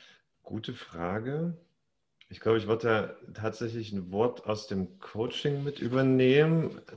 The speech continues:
Thema Pacing. Also wie viel Raum gebe ich jemandem tatsächlich Sachen auszuprobieren oder sich wohlzufühlen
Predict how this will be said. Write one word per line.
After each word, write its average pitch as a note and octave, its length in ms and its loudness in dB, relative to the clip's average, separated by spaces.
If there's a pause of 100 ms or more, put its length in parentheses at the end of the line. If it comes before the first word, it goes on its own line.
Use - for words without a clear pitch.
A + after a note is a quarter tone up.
Thema G#2 360 6
Pacing. C#3+ 920 2 (1800)
Also G2 320 2
wie B2+ 160 2
viel C3+ 640 4
Raum B2+ 560 6
gebe B2+ 260 6
ich B2 120 -2
jemandem A#2 840 2
tatsächlich A2 580 0
Sachen A2 460 4
auszuprobieren A#2+ 1080 2
oder G#2 220 6
sich A2 560 -2 (1200)
wohlzufühlen D3+ 1500 4